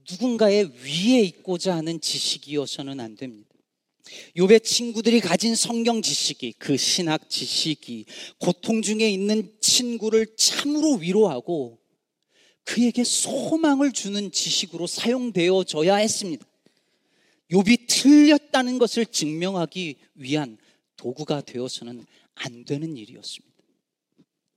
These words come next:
설령 그들의 말이 진실이었다 하더라도 말이죠.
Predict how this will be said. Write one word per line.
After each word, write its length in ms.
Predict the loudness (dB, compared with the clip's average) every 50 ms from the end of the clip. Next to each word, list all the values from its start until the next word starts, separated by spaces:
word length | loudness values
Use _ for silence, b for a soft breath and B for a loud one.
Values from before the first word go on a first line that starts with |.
| _ _ _ _ _ _ _ _ _ _ _ _ _ _ _ B B B B
설령 400 | -6 -6 -4 -4 -4 -4 -4 -6
그들의 360 | -6 -10 -8 -6 -2 -2 -2 -2
말이 400 | -4 -10 -12 -14 -14 -16 -18 -18 _ _ _ _ _ _ _ _ _ _ _ _ _ _ _ _ _ _ _ _
진실이었다 1500 | -6 -4 -4 -4 -6 -10 -10 -6 -2 -2 -2 -2 -4 -6 -8 -10 -10 -10 -10 -10 -10 _ _ _ -12 -10 -10 -14 -18 _ _ _ _ _
하더라도 580 | _ -20 -18 -18 -16 -18 -20 -20 -20 _ -20 -20
말이죠. 380 | -20 _ _ _ -20 -20 -20